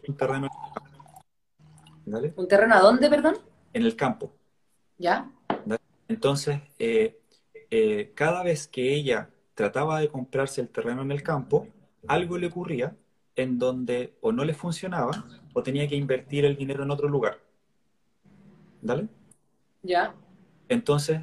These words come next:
Speaker 1: yo le pregunto, ¿de dónde es su familia? Y ella me dice, es que mi familia es de campo.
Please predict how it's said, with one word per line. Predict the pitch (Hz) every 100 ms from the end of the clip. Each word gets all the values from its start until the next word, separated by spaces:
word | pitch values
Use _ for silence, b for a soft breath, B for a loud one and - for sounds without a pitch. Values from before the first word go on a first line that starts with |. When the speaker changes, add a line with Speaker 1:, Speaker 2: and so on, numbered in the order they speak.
| -
Speaker 1:
yo | 135
le | 143
pregunto, | 147 147 156 147 - 185 - -
¿de | 123
dónde | 123 147 156
es |
su | - 147
familia? | 165 165 113 - - _ _ _ -
Y | 117
ella | 143
me | 135
dice, | 139 143 156 151 -
es | -
que | 123
mi | 120
familia | 110 123 147 151
es |
de | 139
campo. | 156 185 - -